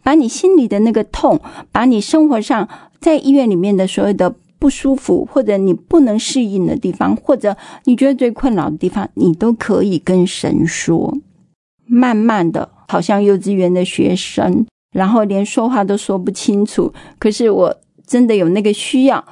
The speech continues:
我需要跟神说，“是的，神，我今天二十四小时在医院，我心里有担忧，我的孩子怎么了？我的先生怎么了？我的家庭在我过去里面十几、二十年来，我是完全照料的。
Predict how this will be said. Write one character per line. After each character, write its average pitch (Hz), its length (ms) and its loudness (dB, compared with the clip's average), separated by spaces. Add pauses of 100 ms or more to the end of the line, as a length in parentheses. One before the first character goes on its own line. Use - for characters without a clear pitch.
(180)
我 190 220 0
需 247 240 -2
要 214 200 2
跟 240 320 -2
神 196 320 -2
说 208 320 -2
，“是 240 280 -2
的， 185 180 0
神， 196 500 -2
我 196 140 0
今 233 160 2
天 277 100 6 (120)
二 240 120 0
十 220 80 0
四 226 220 -2
小 170 240 -2
时 196 160 -6
在 190 180 -2
医 156 100 -4
院， 196 300 -2 (280)
我 208 100 2
心 302 240 2
里 285 100 4
有 190 140 -2
担 165 340 0
忧， 160 280 -2
我 202 100 0
的 214 60 0
孩 214 200 -2
子 233 220 -2
怎 - 180 -2
么 - 200 0
了？ 170 260 -2 (360)
我 262 100 0
的 277 120 4
先 311 240 2
生 302 220 2
怎 196 160 -2
么 156 140 -2
了？ 156 160 -4 (240)
我 208 80 -2
的 180 120 -2
家 254 240 0
庭 220 240 -2
在 226 140 0
我 180 160 0
过 214 240 0
去 214 240 -2
里 180 100 2
面 190 240 2
十 208 240 0
几、 190 280 -2
二 233 120 2
十 226 200 -2
年 196 180 0
来， 185 180 -2
我 185 160 0
是 180 160 -2
完 202 320 2
全 208 320 0
照 202 260 -2
料 180 200 -2
的。 - 140 -4